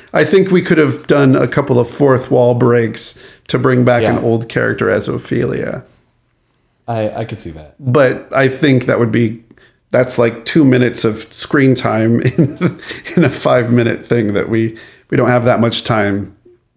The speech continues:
Speaker 1: We don't have that luxury of time to do it.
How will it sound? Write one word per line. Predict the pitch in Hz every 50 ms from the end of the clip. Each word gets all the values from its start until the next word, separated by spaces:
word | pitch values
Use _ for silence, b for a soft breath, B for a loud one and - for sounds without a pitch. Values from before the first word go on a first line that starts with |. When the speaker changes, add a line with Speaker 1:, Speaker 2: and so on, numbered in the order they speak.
| _ _ _
Speaker 1:
We | - 123
don't | 117 98
have | 107 107 110
that | 120 107
luxury | 107 107 113 110 107 104 - 110 107 107
of | 104 101 -
time | - 101 98 101 95 95 - - - _ _ _ _ _ _ _ _ _ _
to | _ - 131
do | 123 113 104
it. | 110 - - -